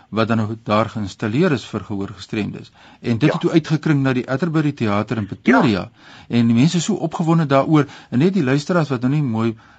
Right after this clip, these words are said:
Speaker 1: geluister het of gehoor het in, in die verlede oor hierdie lussysteem nie, dit is 'n bykomende klanksysteem wat gekoppel word aan die bestaande klanksysteem van die teater. Dit het geen negatiewe effek of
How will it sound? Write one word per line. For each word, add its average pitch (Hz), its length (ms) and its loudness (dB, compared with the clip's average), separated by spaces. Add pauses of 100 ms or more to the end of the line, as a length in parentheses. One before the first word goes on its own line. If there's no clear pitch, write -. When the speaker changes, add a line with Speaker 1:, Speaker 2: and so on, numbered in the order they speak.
(120)
Speaker 1:
geluister 117 560 -2
het 151 140 -2
of 113 180 -6
gehoor 120 280 0
het 160 160 -2
in, 120 140 -4
in 117 80 -8
die 110 140 -4
verlede 143 480 2 (320)
oor 131 120 2
hierdie 107 240 -2
lussysteem 123 520 -2
nie, 113 100 0
dit 117 140 -8
is 123 140 -10
'n 120 140 -4 (140)
bykomende 208 520 4
klanksysteem 143 680 -4 (400)
wat 120 480 -2 (320)
gekoppel 202 500 -2
word 175 160 2
aan 151 60 0
die 139 160 4
bestaande 208 540 4
klanksysteem 110 680 -4
van 247 240 2
die 220 120 4
teater. 101 420 -4
Dit 113 120 -4
het - 240 -8
geen 220 640 2
negatiewe 131 640 -2
effek 135 460 -6
of 190 140 -8